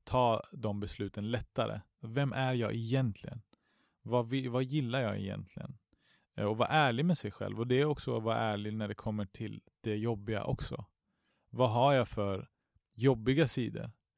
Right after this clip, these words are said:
Eh, om, om jag ska uttrycka det bättre, vad har jag för utmaningar? Okej, jag är väldigt impulsiv. Det är en utmaning.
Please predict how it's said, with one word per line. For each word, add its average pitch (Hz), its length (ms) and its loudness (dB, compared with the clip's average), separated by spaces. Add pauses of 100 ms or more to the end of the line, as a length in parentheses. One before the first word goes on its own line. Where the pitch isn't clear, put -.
(340)
Eh, 107 420 2
om, 113 320 -4
om 113 140 -2
jag 110 80 -4
ska - 120 -6
uttrycka 107 360 -4
det 98 80 -4
bättre, 113 360 0
vad 113 160 0
har 120 100 2
jag 107 100 -2
för - 80 -6
utmaningar? 117 840 0 (460)
Okej, 104 260 -4
jag 113 120 4
är 127 40 4
väldigt 117 240 0
impulsiv. 113 600 -4 (100)
Det 123 140 -2
är 117 60 2
en 107 100 2
utmaning. 98 580 -4